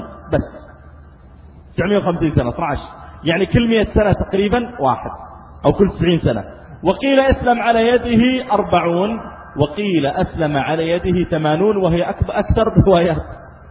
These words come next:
يا جماعة، ثمانين رجل يسلمون في خلال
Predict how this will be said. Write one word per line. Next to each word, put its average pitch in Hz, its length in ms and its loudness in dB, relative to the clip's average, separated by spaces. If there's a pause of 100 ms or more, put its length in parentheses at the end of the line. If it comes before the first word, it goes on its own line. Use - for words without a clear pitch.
(200)
يا 320 80 4
جماعة، 302 320 4
ثمانين 277 360 6
رجل 262 380 4
يسلمون 226 440 6 (520)
في 247 120 4
خلال 262 420 6